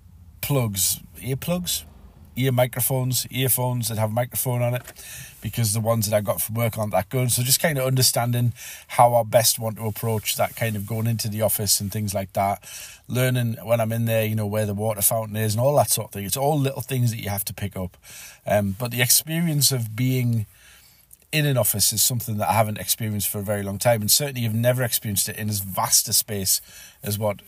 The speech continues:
it is there, and that's gonna take some, some getting used to for sure. Um, the ex-, sort of the experience of, of being a remote sort of worker and then moving into hybrid working,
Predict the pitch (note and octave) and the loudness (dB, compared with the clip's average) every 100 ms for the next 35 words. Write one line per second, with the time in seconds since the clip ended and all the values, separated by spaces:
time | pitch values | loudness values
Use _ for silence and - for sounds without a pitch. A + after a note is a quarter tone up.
0 | - G#2+ G#2 G2 G2 A2 G2+ F#2 - - | -10 -6 -4 -2 0 2 2 -2 -8 -20
1 | - - A#2 A2 G2 - B2+ - C3+ A#2+ | -14 -6 -2 -2 -6 2 2 2 -2 -2
2 | - A2 - A2 - A2+ G#2 E2 G2+ G#2+ | 0 0 0 0 -2 -2 -2 -4 -2 -2
3 | - G2+ G2 - G#2+ F#2 - - - - | -2 -4 -4 -2 -2 -4 -6 -16 -20 -20
4 | - - G#2 G2+ G2+ G2+ - _ _ _ | -18 0 4 4 2 -4 -8 _ _ _
5 | A#2 A#2 C3 B2+ B2 A#2+ - _ - A#2+ | -4 0 2 2 -2 -4 -10 _ -8 -2
6 | - - - - _ - - - C#3+ C3 | 2 2 -2 -10 _ -6 0 0 0 -2
7 | B2+ - - D#3 D3+ C3 C3 - - A#2 | 0 0 0 0 2 2 0 -4 -8 -6
8 | G#2 C3 A#2+ A#2 A#2 C3 B2+ - G2+ F#2 | -2 -2 -2 -2 0 2 2 0 -4 -6
9 | - - - - C3 C3 A#2+ G2 F#2+ G2 | -10 -20 -16 -2 2 2 0 -4 -4 -2
10 | A2+ A2+ A#2+ A#2+ A2+ G2+ - B2 B2 A2 | 0 2 2 2 0 -2 2 4 4 0
11 | G2+ G2+ F#2+ - F2 F2+ | -4 -4 -4 -6 -8 -10